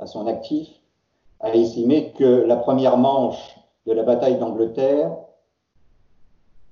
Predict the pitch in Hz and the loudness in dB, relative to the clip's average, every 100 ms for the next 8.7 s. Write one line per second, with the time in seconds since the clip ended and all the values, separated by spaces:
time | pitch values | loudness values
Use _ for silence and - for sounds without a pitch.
0 | - - 117 120 117 156 123 120 143 127 | -16 -6 0 2 2 0 2 0 0 -2
1 | 117 110 107 110 101 113 107 107 104 123 | 0 0 -2 -4 -2 0 0 -2 0 0
2 | 127 120 120 110 - - - 120 117 117 | 0 -4 -2 -4 -4 -4 -2 2 2 2
3 | - 147 - 127 123 127 113 98 95 95 | -2 -6 -6 -6 -6 -4 -4 -4 -6 -6
4 | 123 117 117 117 131 123 107 113 127 139 | -4 0 2 2 2 2 -2 -4 -4 -6
5 | - 117 113 117 113 113 110 117 123 113 | -6 -6 -2 0 2 2 2 0 0 0
6 | 98 107 113 120 - - - 113 104 104 | -2 -4 -2 -2 -2 -4 -4 -4 -4 -6
7 | - 151 165 123 101 104 110 - - - | -4 -2 -2 -2 -4 -2 -2 -2 -4 -4
8 | 117 107 107 107 123 120 | -2 0 -2 0 -2 -2